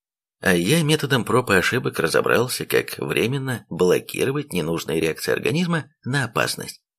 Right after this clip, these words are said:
целиком сосредотачиваясь на бое, и как укреплять и усиливать собственный организм магией жизни. Очень актуальная штука при торможении с пятидесяти до нуля за пару ударов сердца. Вот только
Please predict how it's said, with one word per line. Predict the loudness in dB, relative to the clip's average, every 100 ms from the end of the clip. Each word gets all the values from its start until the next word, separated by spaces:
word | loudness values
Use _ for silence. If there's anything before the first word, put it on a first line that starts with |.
| _
целиком | -2 0 0 -2 -2
сосредотачиваясь | -2 -4 0 0 0 -4 -2 -2 -2 -10 -8
на | -2 -2
бое, | 0 0 2 0 -6 _ _ _ _
и | -4
как | 0 0
укреплять | 0 -6 -8 -4 2 4 4 2
и | -2
усиливать | -4 -4 -2 -2
собственный | -2 -2 -2 -4 -4
организм | -2 -2 -2 -2 0
магией | -2 -2 -4
жизни. | -4 -6 -8 -12 -16 _ _ _ _ _ _
Очень | -2 0 -2 -4
актуальная | -6 -8 -4 -4 -4 -2 -2
штука | -2 -4 -2 -2
при | 0 -2
торможении | -2 -2 0 0 0 0
с | -2
пятидесяти | -4 -8 -6 -6 -6
до | -4 -2
нуля | -2 -2 -4 -6 _ _
за | -2 -2
пару | -2 -4 -4 -6
ударов | -8 -4 -4 -2
сердца. | 0 0 -2 -8 -12 _ _ _ _ _ _ -4
Вот | 0 0 2
только | -4 0 -4 -4